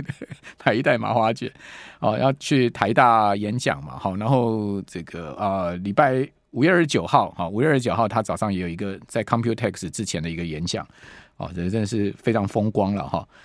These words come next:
那台积电A D R收涨十二趴，带动哈，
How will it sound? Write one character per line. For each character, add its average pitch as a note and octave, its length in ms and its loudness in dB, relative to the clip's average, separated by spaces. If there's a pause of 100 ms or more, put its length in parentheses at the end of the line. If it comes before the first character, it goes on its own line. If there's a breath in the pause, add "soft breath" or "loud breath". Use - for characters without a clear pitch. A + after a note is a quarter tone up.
(280 soft breath)
那 C#3+ 220 2
台 B2+ 160 2
积 D#3 120 0
电 D#3 280 2 (640)
A D#3+ 100 4
D E3 120 4
R D3 100 6
收 D3+ 200 2
涨 B2+ 180 2
十 A#2+ 140 0
二 B2+ 160 6
趴， A#2 200 4
带 C3 200 4
动 A#2+ 240 0
哈， D#2+ 260 -6